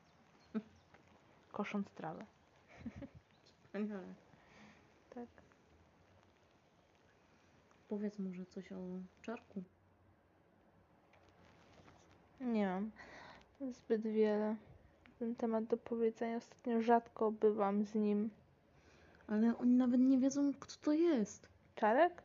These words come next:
Speaker 2: No.
Speaker 1: Pewnie myślą, że Cezary Pazura.
Speaker 2: Tak, osiem razy.
Speaker 1: <laughs>
Speaker 2: Opowiedz o Czarku.
Speaker 1: Czarek to mój pies.
Speaker 2: Twój pies?
Speaker 1: Mój pies.
Speaker 2: Twój?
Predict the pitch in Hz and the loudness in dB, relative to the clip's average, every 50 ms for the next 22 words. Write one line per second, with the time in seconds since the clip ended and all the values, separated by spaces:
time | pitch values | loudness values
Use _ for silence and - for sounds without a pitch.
0 | - _ - 202 196 208 226 247 262 269 - - - - - - - - - _ | -20 _ 0 4 6 6 6 6 4 0 -6 -14 -20 -20 -20 -20 -20 -20 -20 _
1 | - - _ - - - 214 208 220 208 208 220 226 - - 208 208 208 - - | -20 -20 _ -20 -8 -8 -4 -2 0 0 0 0 -2 -2 -2 -2 -2 -4 -6 -10
2 | - 220 220 220 214 214 220 - - 214 220 - 247 247 220 214 202 - - _ | -10 -4 0 0 0 0 -2 -4 -4 -6 -4 -2 -2 -2 -2 -4 -10 -10 -14 _
3 | _ - - 202 185 - 190 185 180 170 170 175 - - _ _ - 214 196 - | _ -16 -14 -14 -10 -4 -4 -4 -4 -4 -8 -12 -16 -20 _ _ -12 -12 -12 -8
4 | - 190 190 185 185 180 180 175 175 160 - _ _ _ - 302 - - - - | -6 -6 -6 -4 -6 -6 -6 -8 -10 -12 -12 _ _ _ -8 -8 -8 -8 -10 -12
5 | - - 508 - - _ - - - - - 359 339 262 214 202 - 190 185 - | -12 -14 -20 -20 -20 _ -14 -14 -8 -8 -8 -6 -4 -4 -4 -4 -4 -8 -8 -6
6 | 190 180 180 - - - - 165 165 160 - - - - - - - - 302 359 | -4 -4 -4 -6 -8 -14 -12 -12 -12 -12 -12 -10 -12 -10 -10 -6 6 8 8 8
7 | 370 370 - 320 302 285 277 269 - 233 208 202 208 - - - - - _ _ | 8 4 2 2 2 2 0 0 0 0 0 0 0 -4 -14 -18 -20 -20 _ _
8 | _ _ _ _ _ _ - - 220 214 - 226 233 302 339 - - - - _ | _ _ _ _ _ _ 0 2 2 4 8 6 6 6 4 -2 -10 -18 -20 _
9 | _ _ _ _ _ - 240 220 220 - - 233 240 - - - - - - _ | _ _ _ _ _ -8 -4 -4 -4 -4 -4 -8 -8 -8 -12 -20 -20 -20 -20 _
10 | - - 254 330 415 | -2 2 4 4 4